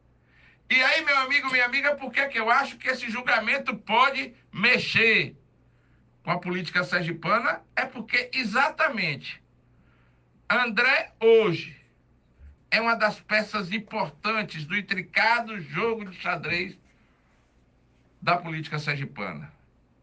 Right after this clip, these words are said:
O governador Belivaldo Chagas promete o anúncio para a próxima segunda-feira, após a reunião que tomará, que terá com sua base aliada,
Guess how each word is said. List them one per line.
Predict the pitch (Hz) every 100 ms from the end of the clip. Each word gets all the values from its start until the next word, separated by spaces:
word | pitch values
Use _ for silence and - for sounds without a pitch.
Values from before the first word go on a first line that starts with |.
| _ _ _ _ _ _ -
O | -
governador | 220 233 233 262
Belivaldo | 254 240 240 214
Chagas | - 233 247 240
promete | - 240 214 226 233 226 214
o | 220
anúncio | 202 202 240 254 233 240 233 _ _ _ _ -
para | 220 208
a |
próxima | - 233 277 269 240 233
segunda-feira, | 220 208 202 175 - 165 175 185 - _ _ _ _ _ _ _ _ _ _ _ _ _ _ -
após | 170 180 214 262 240
a | 226
reunião | 233 233 196 185 214 240 233 - _ _ _ _ _ _
que | - 185
tomará, | 220 202 202 185 180
que | - 208
terá | 214 202 190 185 139 - _ _ -
com | 185
sua | 160 202 190
base | 170 175 170
aliada, | 170 170 156 170 175 180 190